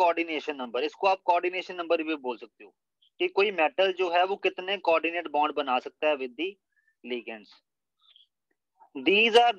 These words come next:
those valencies which a metal atom or ion exercise toward neutral or negative or positive ligands during formation of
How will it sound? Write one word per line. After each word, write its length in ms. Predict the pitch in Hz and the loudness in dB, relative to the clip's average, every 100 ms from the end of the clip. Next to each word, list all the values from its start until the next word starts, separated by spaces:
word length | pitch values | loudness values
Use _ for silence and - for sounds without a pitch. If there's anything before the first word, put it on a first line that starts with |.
| 160 | 2
those 260 | 170 208 | 4 2
valencies 640 | 202 196 165 151 170 143 147 _ _ 127 | 2 2 0 4 4 4 -4 _ _ 0
which 340 | 143 208 - 175 | 4 2 0 -2
a 100 | 175 | 0
metal 380 | 170 156 202 196 | 2 0 2 2
atom 300 | 160 165 139 110 _ - | 2 0 -2 -6 _ -2
or 120 | 165 156 | 0 2
ion 340 | 135 127 113 _ _ _ _ _ _ | 0 -2 -8 _ _ _ _ _ _
exercise 800 | 185 175 - 220 214 214 208 208 220 214 - | 0 0 0 -2 2 2 2 2 -4 -6 -2
toward 480 | 196 160 156 165 175 - _ - | 0 4 4 2 -2 -14 _ -14
neutral 640 | 151 170 185 - 208 214 175 | -8 -6 -6 0 2 2 2
or 100 | 175 165 160 | 2 2 -2
negative 500 | 147 160 190 190 185 156 | -2 -2 -2 -2 -2 0
or 80 | 165 - | 0 2
positive 460 | 151 147 147 185 165 139 | 0 0 -2 -4 -2 -2
ligands 500 | 120 139 131 127 _ _ _ _ _ _ | -2 -4 -8 -14 _ _ _ _ _ _
during 380 | 131 175 208 214 - | -2 0 2 0 0
formation 560 | 175 160 156 - 175 170 | 0 0 -6 -6 -2 -2
of 120 | - | -2